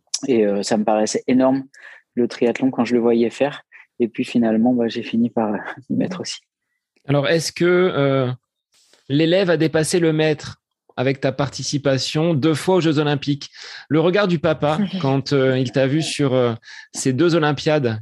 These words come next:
Speaker 2: il devait être fier.
Speaker 1: Euh, oui, c'est vrai qu'il a été très proche. Enfin, ma mère aussi, hein, euh, ils étaient tous les deux,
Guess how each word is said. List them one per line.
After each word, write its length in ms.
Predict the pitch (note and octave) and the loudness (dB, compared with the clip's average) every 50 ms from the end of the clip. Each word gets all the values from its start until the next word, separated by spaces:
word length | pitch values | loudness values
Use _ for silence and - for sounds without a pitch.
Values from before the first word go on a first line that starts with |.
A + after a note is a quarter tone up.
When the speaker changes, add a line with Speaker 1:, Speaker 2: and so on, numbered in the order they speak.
| B2 - | -10 -8
Speaker 2:
il 100 | A2+ A2 | -4 -2
devait 180 | B2 A2 B2 | 0 0 0
être 100 | B2+ A#2+ | 0 0
fier. 440 | - - F3+ F#3+ G3 C#3+ A2+ G#2 G2+ G2+ _ _ _ _ _ _ _ _ _ _ _ _ _ - - | -2 -2 0 0 0 0 -2 -4 -6 -8 _ _ _ _ _ _ _ _ _ _ _ _ _ -6 -2
Speaker 1:
Euh, 340 | D#3 D3 C3+ C3+ C3+ C3+ C3+ | 0 2 2 4 4 4 4
oui, 240 | D3 D#3 D#3+ D3+ | 2 2 2 0
c'est 160 | - - C#3+ B2+ | 0 0 0 0
vrai 180 | C3 C#3+ D3 | 0 0 0
qu'il 220 | C#3 - C3+ B2+ C3 | -2 -4 -2 0 0
a 60 | B2 | 0
été 240 | A#2+ - C3 B2 A#2+ | 0 -2 -4 -4 -4
très 280 | - - - D3+ C#3+ | -6 -8 -6 -6 -6
proche. 540 | C#3+ _ _ - C#3+ D3 D3+ D3 - - - | -6 _ _ 0 2 2 0 -2 -4 -10 -6
Enfin, 140 | - B2 B2 | -4 -2 0
ma 140 | B2 B2 B2 | 2 2 2
mère 200 | C3 C3 C3 C3 | 2 2 2 2
aussi, 320 | C3 B2+ - - D#3 D3 | 0 -2 -2 -2 -2 0
hein, 360 | C#3 C#3 C#3 C#3 C3 A#2+ A#2 | 0 0 0 0 0 0 0
euh, 160 | A#2 A#2 A#2 | 0 0 0
ils 160 | A#2 A#2 A2+ A#2 | -2 -2 -4 -8
étaient 220 | A2 _ B2+ A#2 | -6 _ -6 -6
tous 140 | - - B2 | -4 -2 0
les 120 | B2+ B2 | 0 0
deux, 440 | A#2+ B2+ B2+ B2 B2 B2+ B2 B2 A#2+ | 2 2 2 2 2 2 2 0 -2